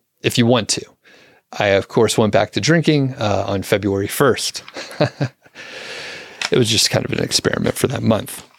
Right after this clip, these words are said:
All right, I'm gonna skip ahead and talk about another Charles Duhigg book. I really like Charles Duhigg. This one's called Smarter, Faster, Better:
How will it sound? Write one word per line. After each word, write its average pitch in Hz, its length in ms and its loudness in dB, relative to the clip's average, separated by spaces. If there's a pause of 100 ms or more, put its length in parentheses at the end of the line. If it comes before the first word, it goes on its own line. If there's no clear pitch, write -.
(640)
All 135 80 4
right, 127 80 4
I'm 123 80 4
gonna 131 120 4
skip - 360 0
ahead 151 540 4
and 113 140 2
talk 120 300 0
about 110 320 2
another 139 360 6
Charles 110 380 4
Duhigg 107 420 0
book. 113 280 0 (100)
I 165 40 -2
really 107 220 2
like 104 160 0
Charles 98 280 2
Duhigg. 151 360 2 (1200)
This 147 180 4
one's 131 120 4
called 104 240 2
Smarter, 139 460 4
Faster, 104 500 -2
Better: 147 460 2